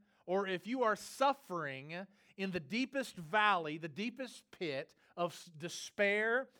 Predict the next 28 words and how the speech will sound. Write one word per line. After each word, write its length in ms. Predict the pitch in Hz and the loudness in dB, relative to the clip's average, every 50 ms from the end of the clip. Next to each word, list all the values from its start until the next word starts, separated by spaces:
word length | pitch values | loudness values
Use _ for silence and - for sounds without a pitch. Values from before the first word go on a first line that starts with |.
| _ _ | _ _
and 160 | - 147 143 131 | -14 -14 -14 -12
sorrow, 880 | - - - - 220 220 220 214 220 214 214 220 220 226 240 247 233 - _ _ - | -12 -12 -4 2 4 4 6 6 4 4 2 2 0 0 -2 -4 -6 -10 _ _ -8
depression 920 | 156 170 - - - - - 208 202 214 208 - - - 220 220 233 254 247 - - _ - | -6 -6 -6 -8 -10 -4 0 2 2 2 2 -2 -6 -8 -6 -6 -6 -8 -12 -16 -20 _ -8
and 180 | 180 180 185 - | -6 -6 -4 -4
catastrophe 920 | - 190 190 - - 233 233 233 247 240 - - 202 180 - - 190 196 | -4 -6 -6 -4 -2 0 2 2 2 0 -2 -6 -6 -6 -6 -6 -6 -6
in 220 | 185 175 180 185 | -6 -6 -8 -6
your 200 | 185 185 185 190 | -4 -2 0 0
life, 360 | 190 202 220 208 180 127 101 - _ _ _ _ _ _ _ _ _ _ _ _ _ _ _ _ _ _ _ - | 2 4 6 6 4 4 0 -6 _ _ _ _ _ _ _ _ _ _ _ _ _ _ _ _ _ _ _ 0
I 160 | 156 180 214 | 2 4 4
don't 200 | 226 233 240 214 | 4 2 -2 0
wish 260 | 214 226 233 233 - - | 0 0 0 -2 -2 -4
that 240 | 247 220 220 226 - | -2 0 0 0 -2
upon 400 | - 196 - - 226 214 208 208 208 208 | -2 -4 -2 -2 0 0 0 0 -2 -4
anyone, 600 | 220 247 269 277 269 226 185 156 147 135 113 101 - _ _ _ _ - | -2 -2 -2 -2 -2 -4 -4 -4 -6 -8 -10 -12 -14 _ _ _ _ -2
but 140 | 170 180 185 | 4 8 8
I 200 | 185 202 214 233 | 10 10 8 6
am 140 | 240 226 208 | 2 0 -4
here 240 | 196 226 240 247 240 | -4 -2 -2 -2 -2
to 140 | - 220 190 | -4 -8 -12
tell 340 | - - 240 262 269 269 | -6 -2 0 4 4 4
you 280 | 247 196 170 170 160 165 - _ _ _ _ - 147 | 4 4 0 -4 -4 -6 -8 _ _ _ _ -2 4
that 180 | 170 196 202 208 - | 6 6 6 6 6
if 220 | 202 196 196 - 156 147 135 | 6 6 6 4 -2 -4 2
God 460 | 202 214 226 247 254 262 269 269 277 - - | 4 6 6 6 6 6 6 4 4 2 -2
is 240 | 240 233 226 190 190 | -2 -2 -2 0 0
an 100 | 202 196 | -2 0
unchanging 1000 | 196 190 185 185 170 - - - - 233 254 262 269 269 233 196 226 226 214 202 175 | 0 -2 -2 -4 -6 -10 -10 -6 -2 -2 -2 -2 -2 -4 -6 -6 -6 -6 -6 -2 2
God, 500 | 214 233 240 226 208 180 165 165 160 | 4 4 6 8 8 8 6 6 2